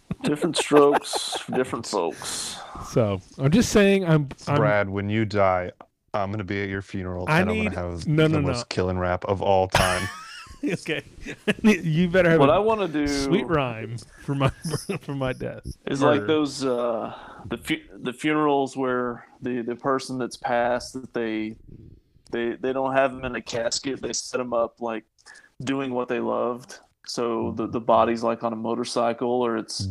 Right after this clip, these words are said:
Speaker 3: What?
Speaker 2: leaning back in, back in a
Speaker 1: Have you not
Speaker 2: chair
Speaker 1: seen
Speaker 2: watching
Speaker 1: those?
Speaker 2: T V or something. You never, you never seen those?
Speaker 3: Never heard of that.
Speaker 1: Yeah. They're
Speaker 2: Oh, yeah.
Speaker 1: stuff
Speaker 2: I mean,
Speaker 1: in,
Speaker 2: I've seen
Speaker 1: uh, how, how, how would I Google that? Uh,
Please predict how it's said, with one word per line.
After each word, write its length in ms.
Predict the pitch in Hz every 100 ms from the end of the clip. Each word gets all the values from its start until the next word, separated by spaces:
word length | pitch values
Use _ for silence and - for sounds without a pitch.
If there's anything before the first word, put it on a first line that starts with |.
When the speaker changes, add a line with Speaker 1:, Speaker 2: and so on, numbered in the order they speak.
| 90
Speaker 3:
What? 320 | 104 113 180
Speaker 2:
leaning 260 | 127 127 120
back 240 | 127 123
in, 320 | 135 - 85 147
back 240 | 127 127
in 80 | 127
a 40 | 117
Speaker 1:
Have 120 | 123
you 120 | 139
not 80 | 180
Speaker 2:
chair 80 | 180
Speaker 1:
seen 160 | 127 156
Speaker 2:
watching 180 | 180 196 208
Speaker 1:
those? 100 | 220
Speaker 2:
T 160 | 127
V 280 | 120 117 123
or 80 | 123
something. 380 | 120 123 131 131
You 100 | 139
never, 220 | 160 156 - _ _ - -
you 80 | 135
never 160 | 147 156
seen 260 | 160 156
those? 460 | 156 160 170 165 - _ - -
Speaker 3:
Never 420 | 104 104 104 101
heard 180 | 95 92
of 60 | 90
that. 240 | 90 92 _ -
Speaker 1:
Yeah. 280 | 160 156 139
They're 160 | 151
Speaker 2:
Oh, 180 | 135 123
yeah. 360 | 117 117 110 107
Speaker 1:
stuff 340 | - 190 190
Speaker 2:
I 20 |
mean, 100 | 240
Speaker 1:
in, 80 | 185
Speaker 2:
I've 180 | 135 -
seen 720 | - 135 131 123 117 117 -
Speaker 1:
uh, 560 | 156 135 127 123 113 113 - -
how, 180 | 196 208
how, 100 | 185 180
how 160 | 190
would 80 | 220
I 80 | 208
Google 420 | 131 139 160 127
that? 260 | 110 101 107 _ - - - _ _ -
Uh, 240 | 127 113